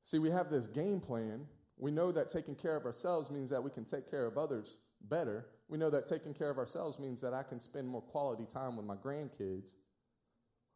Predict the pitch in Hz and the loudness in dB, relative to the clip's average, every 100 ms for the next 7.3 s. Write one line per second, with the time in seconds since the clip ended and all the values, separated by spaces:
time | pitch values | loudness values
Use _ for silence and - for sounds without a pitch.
0 | _ - 101 - 147 135 120 117 104 - | _ -8 -4 0 2 2 0 -2 -6 -2
1 | 175 139 107 123 143 165 127 113 101 - | 0 0 -2 -2 0 0 0 -2 -2 -12
2 | - 107 113 98 135 170 123 101 101 117 | -12 -6 -6 -2 0 2 2 0 -2 -6
3 | - - 151 156 95 - 147 - 139 127 | -4 0 2 2 -2 -4 -4 2 2 4
4 | 135 131 117 127 143 120 87 82 76 - | 2 2 2 0 0 -2 -4 -4 -8 -8
5 | 120 131 113 - 165 117 98 - - - | -2 2 2 2 -4 -4 -4 -8 -20 -12
6 | 165 147 113 - - 143 107 - 110 104 | -4 -2 -2 -4 0 0 0 -6 -6 -4
7 | 85 80 78 | -6 -8 -12